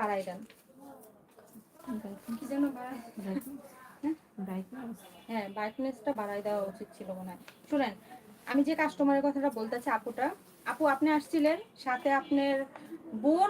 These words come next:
Speaker 1: না যেন ভাইয়ের বোনই আসছিলেন। হ্যাঁ, সরি, ভাইয়ের বউকে নিয়ে আসছিলেন। কথাটা মন দিয়ে শুনেন, আপনি আর আপনার ভাইয়ের বউ আসছিলেন। আপনি কিন্তু মাঝে মাঝে আসেন, মাঝে মাঝে অনলাইনে প্রচুর প্রোডাক্ট নেন, আপনি ব্যাংকে টাকা দেন আমাকে। আপনি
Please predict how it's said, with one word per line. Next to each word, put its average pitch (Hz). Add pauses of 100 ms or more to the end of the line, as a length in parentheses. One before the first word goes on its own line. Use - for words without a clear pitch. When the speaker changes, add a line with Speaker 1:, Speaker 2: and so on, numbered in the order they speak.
Speaker 1:
না 370
যেন 320 (120)
ভাইয়ের 254
বোনই 233 (100)
আসছিলেন। 180 (180)
হ্যাঁ, 277 (100)
সরি, 302
ভাইয়ের 262
বউকে 320
নিয়ে 214
আসছিলেন। 190 (540)
কথাটা 302 (100)
মন 311
দিয়ে 339
শুনেন, 240 (200)
আপনি 302
আর 320
আপনার 311
ভাইয়ের 247
বউ 254
আসছিলেন। 196 (500)
আপনি 285
কিন্তু 320 (100)
মাঝে 285
মাঝে 285 (120)
আসেন, 294 (280)
মাঝে 233
মাঝে 240
অনলাইনে 233
প্রচুর 294
প্রোডাক্ট 240
নেন, 262
আপনি 247
ব্যাংকে 220
টাকা 220
দেন 226
আমাকে। 226 (560)
আপনি 254